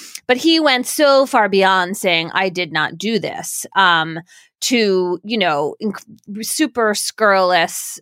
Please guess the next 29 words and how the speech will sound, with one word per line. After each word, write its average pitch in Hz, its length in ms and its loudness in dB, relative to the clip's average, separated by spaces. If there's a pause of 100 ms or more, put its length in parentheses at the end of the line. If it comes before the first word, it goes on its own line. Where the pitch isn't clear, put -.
uh, 156 440 2 (640)
cruel 214 840 2 (720)
kinds 208 680 0 (100)
of 185 320 2
statements 262 540 -2
that - 120 -2
went 185 280 -2
on 170 140 -4
and 196 120 -4
on 285 280 4
that 208 140 0
subjected 185 500 -4
her 185 160 -4
an 175 120 0
enormous 165 520 -2
amount 165 440 -2
of 165 80 -12
targeting 170 420 -2
and 160 80 -10
harassment. 170 720 -2
She 285 160 -2
now 226 160 4
sleeps 214 460 -6
with 208 120 -4
a 202 60 -2
gun 170 340 0
by 185 160 2
her 202 140 -8
bed, 233 420 2